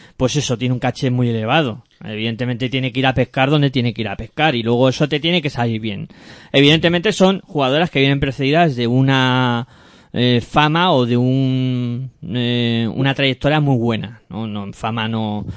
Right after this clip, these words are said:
no se tiene que decir, una trayectoria muy buena. Entonces, bueno, también luego hay que ver cómo se adaptan al baloncesto español, a ver cómo, pues eso, cómo va funcionando todo. Y luego los dos equipos, tanto Benvibre como, mm,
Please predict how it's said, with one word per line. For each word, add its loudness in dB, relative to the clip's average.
no 0
se 0
tiene -4
que -6
decir, -6
una -8
trayectoria -4
muy 0
buena. -10
Entonces, -6
bueno, -2
también 0
luego 6
hay 4
que 0
ver 4
cómo 2
se 0
adaptan -2
al 0
baloncesto -2
español, 0
a 2
ver -2
cómo, -2
pues -8
eso, -14
cómo 0
va 2
funcionando -2
todo. -8
Y 4
luego 8
los 6
dos 0
equipos, -2
tanto 0
Benvibre 0
como, 0
mm, -4